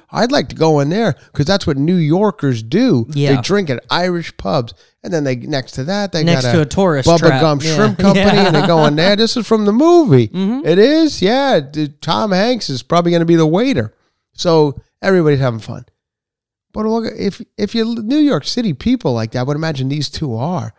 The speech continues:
Speaker 2: Mm-hmm.
Speaker 1: The fuck you doing drinking in there? Especially
Speaker 2: Yeah.
Speaker 1: when you're trying to hide a bit of a relationship. There's a thousand places in New York City you could go and
Speaker 2: Mm-hmm.
Speaker 1: have a quiet drink where nobody's gonna fucking find you.
Speaker 2: Yep.
Speaker 1: Uh, what are you doing in a,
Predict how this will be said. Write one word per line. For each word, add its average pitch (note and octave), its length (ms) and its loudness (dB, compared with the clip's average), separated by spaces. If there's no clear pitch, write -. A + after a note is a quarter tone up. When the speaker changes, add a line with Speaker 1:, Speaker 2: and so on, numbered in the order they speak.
Speaker 2:
Mm-hmm. D3 220 -2
Speaker 1:
The D#4 100 -4
fuck D4+ 320 -4
you D4 60 -6
doing C#4+ 240 -2
drinking C4 340 -4
in A3 100 -2
there? B3 280 0
Especially - 380 0
Speaker 2:
Yeah. B3 40 2
Speaker 1:
when F3 120 2
you're C3+ 100 0
trying D3 240 -4
to A2+ 60 -6
hide D3+ 340 -2
a C#3 40 2
bit C3 180 0
of B2 60 -4
a A#2+ 80 -2
relationship. E3 720 -2
There's B2 180 0
a A2+ 100 -10
thousand E3+ 840 0
places D#3+ 400 4
in C#3 100 -2
New D3 80 0
York C#3+ 280 2
City D#3 300 0
you B2+ 220 0
could B2 180 -4
go C3 300 2
and A#2 80 -2
Speaker 2:
Mm-hmm. A#2+ 60 -2
Speaker 1:
have A#2 120 -2
a G#2 160 -8
quiet C#3 480 -2
drink C#3 340 -2
where G#2+ 140 -10
nobody's D3+ 520 -2
gonna D#3 200 -4
fucking C#3+ 260 -2
find C3+ 340 0
you. G#2 120 -10
Speaker 2:
Yep. C3+ 300 -8
Speaker 1:
Uh, A2 160 -6
what E3 160 0
are G3 40 0
you D3+ 60 2
doing F3+ 280 2
in C3+ 120 -2
a, A2 160 -6